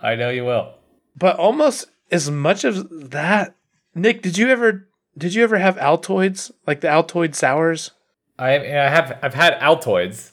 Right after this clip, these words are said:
Speaker 2: Have you
Speaker 1: Yes,
Speaker 2: had, like,
Speaker 1: I,
Speaker 2: the little
Speaker 1: I'm, I'm
Speaker 2: sour things? Like the, like, they were, I don't know, like, uh, they kind of, like, shaped of a, what it, like,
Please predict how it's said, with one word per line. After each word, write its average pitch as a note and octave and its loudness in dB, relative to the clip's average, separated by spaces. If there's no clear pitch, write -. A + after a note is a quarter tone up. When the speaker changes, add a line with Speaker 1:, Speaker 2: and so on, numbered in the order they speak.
Speaker 2:
Have F#3 4
you G3 6
Speaker 1:
Yes, G#3+ 4
Speaker 2:
had, - -12
like, G3 4
Speaker 1:
I, F#3 4
Speaker 2:
the F#3+ 0
little G3 4
Speaker 1:
I'm, G3 6
I'm E3+ -4
Speaker 2:
sour E3+ 4
things? A3 -2
Like E3+ 0
the, E3+ 2
like, D#3+ -2
they E3 2
were, D#3 0
I D#3 0
don't D#3+ -2
know, C#3+ -4
like, C3+ -2
uh, A2 -2
they D3+ 0
kind G#3 0
of, F#3+ -4
like, D#3 0
shaped F3 -2
of C#3+ 0
a, A#2 -2
what D3+ -2
it, D#3 0
like, C#3 -4